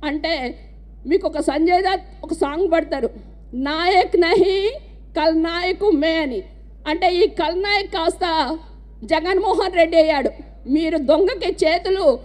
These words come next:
చేతిలో తాళాలు పెడితే రాష్ట్రాన్ని మొత్తం కూడా ఒక ఛాన్స్, ఒక ఛాన్స్ అంటే జనాలకి ఇక ఛాన్స్ లేకుండా రాష్ట్రాన్ని అధోగతి పాలు చేశారు. కనుక ఈరోజు మీరందరూ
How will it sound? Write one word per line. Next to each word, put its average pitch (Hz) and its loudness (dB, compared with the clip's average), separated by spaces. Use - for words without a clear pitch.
చేతిలో 359 4
తాళాలు 349 -2
పెడితే 359 2
రాష్ట్రాన్ని 349 -2
మొత్తం 330 -2
కూడా 359 2
ఒక 330 -6
ఛాన్స్, 330 -2
ఒక 311 -8
ఛాన్స్ 349 -2
అంటే 320 -4
జనాలకి 381 0
ఇక 330 2
ఛాన్స్ 320 -2
లేకుండా 349 0
రాష్ట్రాన్ని 330 -2
అధోగతి 311 4
పాలు 285 -2
చేశారు. 262 -2
కనుక 359 2
ఈరోజు 349 6
మీరందరూ 339 0